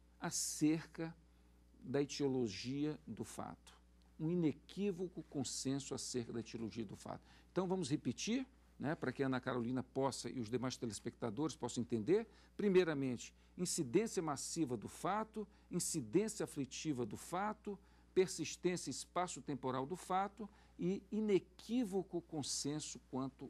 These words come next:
à etiologia, quanto à origem desse fato.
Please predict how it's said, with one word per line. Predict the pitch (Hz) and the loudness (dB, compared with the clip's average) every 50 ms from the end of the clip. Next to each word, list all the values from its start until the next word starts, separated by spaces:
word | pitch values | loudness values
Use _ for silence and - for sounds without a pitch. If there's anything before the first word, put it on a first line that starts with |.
| - - | -8 -6
à | 127 123 | -2 -2
etiologia, | 135 131 123 - - 135 120 120 113 110 92 101 110 123 123 117 | -2 -2 -2 -4 -4 -2 0 0 0 0 0 0 0 0 0 0
quanto | - - 117 120 123 120 - 123 117 - - | 0 -2 -2 0 0 -2 -4 -8 -10 -8 -4
à | 127 | -2
origem | 117 107 104 107 107 104 95 110 104 | -2 0 0 0 -2 -2 -4 -4 -6
desse | 104 101 101 - - | -6 -6 -8 -8 -10
fato. | - - - - - - - - | -10 -12 -12 -12 -12 -16 -20 -20